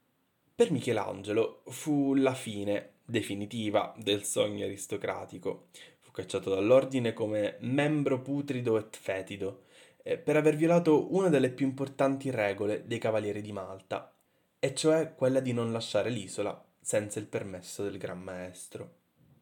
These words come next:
Nella disperata speranza in un perdono papale, Caravaggio partirà alla volta di Roma, passando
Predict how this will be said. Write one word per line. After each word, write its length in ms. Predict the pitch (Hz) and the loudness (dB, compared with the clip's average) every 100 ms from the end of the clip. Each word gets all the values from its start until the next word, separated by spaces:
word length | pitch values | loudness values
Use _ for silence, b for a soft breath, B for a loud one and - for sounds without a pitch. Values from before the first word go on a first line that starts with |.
| _ _ B B B B _ | _ _ B B B B _
Nella 220 | 160 165 | 2 2
disperata 580 | 160 170 - 156 208 117 | 2 -2 4 4 4 0
speranza 840 | - - 98 87 87 85 92 95 - | -2 0 0 -2 -6 -6 -4 -4 -4
in 120 | 104 | -6
un 140 | 104 | -4
perdono 360 | 107 104 120 117 | -4 -2 0 0
papale, 760 | 98 95 92 92 95 95 - _ - | -2 -2 -4 -4 -4 -4 -6 _ -8
Caravaggio 720 | 156 156 107 95 95 110 - _ | -2 0 0 -4 -6 -8 -8 _
partirà 400 | 143 - 156 143 | -8 -4 0 2
alla 160 | 135 | 4
volta 320 | 135 135 135 | 4 4 2
di 120 | 127 117 | -4 -4
Roma, 440 | 95 90 95 - _ _ | -6 -8 -10 -12 _ _
passando 800 | - 147 - 101 95 92 95 - | -6 -4 -4 -4 -6 -4 -4 -6